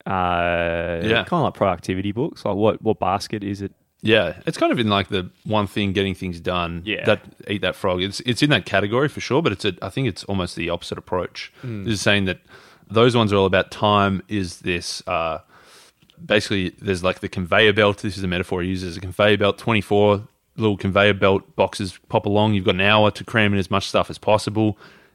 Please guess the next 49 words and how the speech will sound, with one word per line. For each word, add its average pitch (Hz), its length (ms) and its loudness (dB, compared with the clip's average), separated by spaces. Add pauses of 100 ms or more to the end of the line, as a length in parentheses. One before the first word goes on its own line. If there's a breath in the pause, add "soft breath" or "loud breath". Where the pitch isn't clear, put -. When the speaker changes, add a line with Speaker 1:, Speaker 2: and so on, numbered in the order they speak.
(140)
Speaker 2:
If 104 140 -4
it 95 140 2 (340 loud breath)
goes 127 220 2
out 104 100 6
the 101 80 2
other 92 120 2
side 123 300 4
and 110 100 2
not 110 120 4
much 104 180 -2
got 98 140 -2
crammed 101 280 -2
into 95 160 -8
that 90 160 -2
hour, 120 200 4
you 113 100 0
think, - 180 -8
"Oh, 90 220 -2
well, 101 100 -6
that 95 80 -6
was 92 120 -4
a 90 40 -4
wasted 87 400 -6
hour." 90 340 2 (140 loud breath)
Speaker 1:
Yeah. 104 220 -10
Speaker 2:
And 87 120 -6
so 95 140 0
the 92 100 -2
goal 95 340 2
is 85 140 -8
to 90 240 -2 (280)
get 95 120 -2
as 92 140 -4
much 98 220 0
stuff - 260 0
in 92 80 -2
there 92 140 0
as 87 80 -10
possible. 127 500 -2 (340 loud breath)
But - 60 -10
he's 101 100 -4
saying 113 200 0
that 104 120 -2
sometimes 123 360 -2
it's 104 140 -8
just - 140 -8
not 104 100 -2
the 95 60 -10
best, 95 280 -4